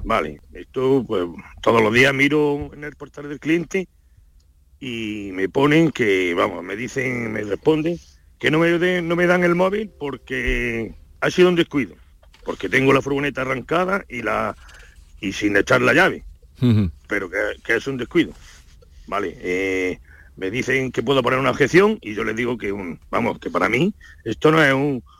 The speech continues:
Speaker 1: un descuido. Esto no es como cuando vas a, vas a un bar y te dejas el, el móvil en la barra y te
Speaker 2: Ujú.
Speaker 1: vas y cuando llegues no está. Pues para mí tienen que entrar a mi furgoneta. Les digo que, que por favor atiendan mi este porque yo lo creo que es un hurto.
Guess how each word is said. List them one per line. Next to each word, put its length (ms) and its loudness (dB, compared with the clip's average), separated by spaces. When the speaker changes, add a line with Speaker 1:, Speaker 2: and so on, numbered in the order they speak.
Speaker 1:
un 140 -8
descuido. 560 -2
Esto 260 -8
no 100 -2
es 80 2
como 200 -6
cuando 180 -2
vas 160 0
a, 420 -4
vas 200 -6
a 40 -4
un 140 -8
bar 160 -4
y 40 -2
te 100 -12
dejas 260 -4
el, 60 -2
el 420 -4
móvil 320 -6
en 100 -4
la 80 -2
barra 400 -2
y 480 2
te 60 6
Speaker 2:
Ujú. 60 4
Speaker 1:
vas 200 -4
y 60 -8
cuando 300 -10
llegues 260 -2
no 80 -2
está. 400 2
Pues 200 -14
para 200 -4
mí 240 -4
tienen 240 -4
que 80 2
entrar 220 -2
a 40 0
mi 60 -2
furgoneta. 440 -4
Les 160 -2
digo 220 2
que, 220 0
que 80 -4
por 140 -6
favor 160 0
atiendan 500 0
mi 200 2
este 280 0
porque 240 0
yo 120 4
lo 100 4
creo 220 -2
que 100 -2
es 100 -4
un 140 -2
hurto. 300 -4